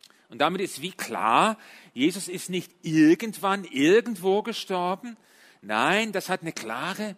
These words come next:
Verankerung, Ort und Zeit in der Geschichte von uns Menschen. Denn von Pontius Pilatus wissen wir, er war von sechsundzwanzig nach Christus bis sechsunddreißig nach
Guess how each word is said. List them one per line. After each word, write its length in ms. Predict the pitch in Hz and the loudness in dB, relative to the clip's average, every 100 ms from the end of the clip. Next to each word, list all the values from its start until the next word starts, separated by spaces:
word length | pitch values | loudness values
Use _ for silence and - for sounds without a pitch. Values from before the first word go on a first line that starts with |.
| - | -10
Verankerung, 920 | 170 135 120 165 185 180 165 190 202 - _ - | -8 -6 -8 -8 -10 -8 -8 -8 -10 -18 _ -6
Ort 480 | 165 190 202 208 | -2 -2 -2 -6
und 200 | - 139 | -10 -12
Zeit 440 | - 175 165 175 190 _ | -8 -6 -2 -2 -4 _
in 260 | 160 185 | -4 -4
der 120 | 190 170 | -4 -8
Geschichte 480 | 139 - 147 - | -8 -10 -10 -12
von 340 | 147 120 120 127 _ _ _ _ _ _ _ _ | -14 -12 -12 -14 _ _ _ _ _ _ _ _
uns 300 | 151 156 190 | -10 -8 -8
Menschen. 520 | 202 208 - - 92 _ _ _ _ _ _ _ _ _ _ - | -8 -6 -10 -12 -16 _ _ _ _ _ _ _ _ _ _ -14
Denn 100 | - | -10
von 160 | 135 | -10
Pontius 420 | - 185 208 214 | -2 -2 0 -6
Pilatus 480 | - 156 151 143 - | -2 0 0 -4 -8
wissen 380 | 131 147 185 165 | -6 -6 -8 -8
wir, 340 | 180 185 220 - _ _ _ _ | -6 -4 -4 -8 _ _ _ _
er 260 | - 127 160 | 0 4 4
war 220 | 175 190 | 2 -4
von 120 | 185 | -6
sechsundzwanzig 920 | 160 - 185 - 180 - 165 180 170 156 | -8 -6 -6 -8 -10 -4 -4 -4 -10 -6
nach 320 | 156 175 - | -4 -4 -6
Christus 440 | - 190 - 180 | -6 -6 -8 -14
bis 200 | - 147 | -12 -6
sechsunddreißig 840 | 185 175 190 175 160 156 151 135 | -6 -6 -10 -6 -4 -4 -6 -12
nach 340 | 131 139 143 | -4 0 2